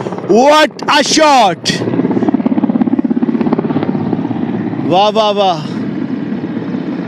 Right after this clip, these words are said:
चलें जी, फ़खर से पश्तो में बात करने की कोशिश करते हैं, फ़खर ही करेंगे। और सलमान मिर्ज़ा की बॉल ये मिस हुई।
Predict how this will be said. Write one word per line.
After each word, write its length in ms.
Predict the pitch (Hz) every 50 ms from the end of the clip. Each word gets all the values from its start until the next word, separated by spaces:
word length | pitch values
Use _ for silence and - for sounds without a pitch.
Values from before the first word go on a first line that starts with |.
| - - - - - - - - - - - - - - - - - - - - - - - - - - - - - - - - - - - - - - - - - -
चलें 220 | - 190 196 220 233
जी, 120 | 240 240
फ़खर 300 | 196 196 214 185 220 220
से 140 | 202 190 220
पश्तो 360 | 208 226 202 - - 214 214
में 120 | 214 214 208
बात 260 | 190 180 180 175 156
करने 240 | 180 180 180 180 185
की 60 | 170
कोशिश 320 | 170 180 165 151 180 165
करते 240 | 165 - - 143 180
हैं, 460 | 190 196 202 196 180 - - - - - - -
फ़खर 240 | 190 180 208 226
ही 60 | 240 233
करेंगे। 420 | 214 214 208 214 220 233 233 214 - - - - - - - - - - - - - - - -
और 60 | 123
सलमान 400 | 139 165 165 165 170 170 185 196
मिर्ज़ा 280 | 196 190 185 180 196 190
की 80 | 190
बॉल 200 | 190 185 185 185
ये 80 | 190 185
मिस 220 | 180 180 196 -
हुई। 220 | 196 202 202 208